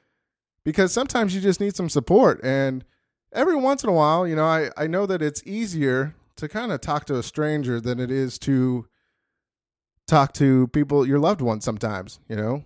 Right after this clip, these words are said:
uh, 'cause that's, those are the people that you feel, that you fear are gonna judge you the most. And a lot of times, you know, when you think about it, they they don't really judge you. They wanna help you too.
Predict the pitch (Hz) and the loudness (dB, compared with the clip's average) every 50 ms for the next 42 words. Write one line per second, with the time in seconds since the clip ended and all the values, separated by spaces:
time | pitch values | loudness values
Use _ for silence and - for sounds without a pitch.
0 | _ - 123 113 113 110 - 127 117 117 127 131 - - - - - _ _ _ | _ -12 -10 -8 -6 -6 -6 -8 -6 -4 -4 -4 -4 -6 -12 -14 -16 _ _ _
1 | _ _ _ 120 147 165 175 147 147 151 143 143 127 170 170 160 151 135 135 131 | _ _ _ -4 -4 -2 -2 0 -2 -2 -2 -2 -4 -4 -4 -2 -2 0 0 0
2 | 123 - 156 156 156 143 139 135 - _ _ _ 147 151 143 - 147 139 139 127 | -2 -2 0 2 2 4 2 2 -2 _ _ _ -2 -2 -2 -2 -2 -4 -6 -6
3 | - - - 254 277 226 151 131 120 113 123 139 _ _ - 131 139 156 147 135 | -6 -4 -2 2 4 4 6 6 4 4 2 -2 _ _ -2 -2 0 0 0 -2
4 | 127 120 139 139 123 120 120 117 120 151 196 175 113 101 - - - - _ _ | 0 0 0 0 0 -2 -6 -4 -2 0 0 0 0 -2 -6 -12 -16 -20 _ _
5 | _ _ _ _ _ _ _ _ _ _ _ _ _ - 277 277 294 339 370 311 | _ _ _ _ _ _ _ _ _ _ _ _ _ -4 -2 -2 -2 -2 -4 -6
6 | 233 - 247 240 226 196 190 - - 190 190 190 202 208 208 - - 180 180 185 | -4 -2 -2 -2 -2 -4 -8 -8 -6 -2 0 0 0 0 -2 -4 -4 -6 -4 -2
7 | 185 185 185 185 185 - - - 226 214 160 123 113 113 120 127 107 - 151 170 | -2 -2 -2 -2 -4 -4 -2 -2 0 0 2 2 2 2 2 2 0 0 0 0
8 | 170 151 127 - _ _ _ _ _ - 202 254 311 269 175 151 139 123 117 156 | 0 0 -4 -8 _ _ _ _ _ -2 0 2 2 2 4 4 2 2 4 2
9 | 202 220 156 139 139 165 175 165 147 151 185 208 180 180 160 147 - 254 254 165 | 2 2 2 2 2 2 2 2 2 2 0 0 -2 -4 -6 -6 -4 -2 -2 -2
10 | 98 - | -2 -4